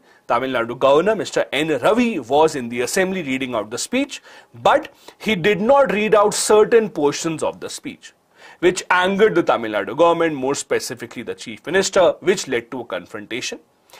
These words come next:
In the end, the governor of Tamil Nadu went out of the assembly even before the national anthem was played. Now, this is not the first time that a confrontation has happened between the governor and the chief minister in India.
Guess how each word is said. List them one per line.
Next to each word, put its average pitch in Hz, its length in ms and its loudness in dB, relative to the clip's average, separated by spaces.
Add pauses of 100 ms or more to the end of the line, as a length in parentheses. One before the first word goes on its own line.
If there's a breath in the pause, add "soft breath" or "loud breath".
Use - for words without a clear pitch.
(220 soft breath)
In 269 220 4
the 254 220 4
end, 175 260 -2 (320 soft breath)
the 156 120 2
governor 190 400 4
of 233 180 2
Tamil 190 260 4
Nadu 175 400 0
went 180 240 0
out 123 280 4
of 120 120 -2
the 120 80 -4
assembly 151 380 -2
even 190 420 0
before 123 300 -2
the 170 100 -6
national 135 500 -4
anthem 95 460 -10
was 87 300 -12
played. 85 300 -18 (580 loud breath)
Now, 165 100 4
this 180 200 2
is 226 100 2
not 208 140 4
the 208 80 4
first 240 340 4
time 311 240 4
that - 120 2
a 143 60 0
confrontation 127 640 -6
has 131 300 -4
happened 127 340 -8 (320 soft breath)
between 139 300 -4
the 143 100 2
governor 147 560 4
and 117 180 -2
the 127 80 -4
chief 151 320 -8
minister 120 500 -4
in 123 180 -10
India. 90 420 -10